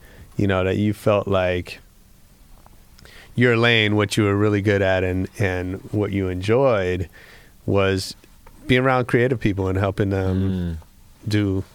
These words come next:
Speaker 2: What they do.
Speaker 1: what they do.
Speaker 2: Yeah.
Speaker 1: And, you know, I, I thought that was a really great sort of insight into
Speaker 2: Mm.
Speaker 1: yourself. And I, you know, I don't know that that's,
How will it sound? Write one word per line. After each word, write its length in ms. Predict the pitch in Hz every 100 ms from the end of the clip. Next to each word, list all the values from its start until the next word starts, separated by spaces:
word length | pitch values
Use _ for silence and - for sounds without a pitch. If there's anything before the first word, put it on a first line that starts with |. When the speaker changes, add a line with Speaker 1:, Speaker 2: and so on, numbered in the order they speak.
| - -
Speaker 2:
What 160 | - 85
they 120 | 87
do. 180 | 78 85
Speaker 1:
what 180 | 73 98
they 120 | 98
do. 380 | 95 120 107 92 - -
Speaker 2:
Yeah. 200 | 92 80 - - - - - -
Speaker 1:
And, 640 | 113 107 101 101 98 98 - - - - - - - - - - - - - - - -
you 100 | -
know, 100 | 135
I, 180 | 120 127 - -
I 100 | 131
thought 280 | - 131 120
that 100 | 117
was 180 | 107
a 60 | 104
really 300 | 110 107 101 - -
great 540 | - 107 104 101 - -
sort 240 | - 104
of 140 | 95 101
insight 600 | 107 104 - 98 92 95
into 560 | 92 95 95 92 92
Speaker 2:
Mm. 300 | - - -
Speaker 1:
yourself. 560 | 104 95 - 135 127 107
And 120 | 104
I, 120 | 101
you 120 | 127 120
know, 100 | 104
I 100 | 110
don't 180 | 117 110
know 220 | 110 107
that 180 | 101 92
that's, 600 | 101 98 92 - -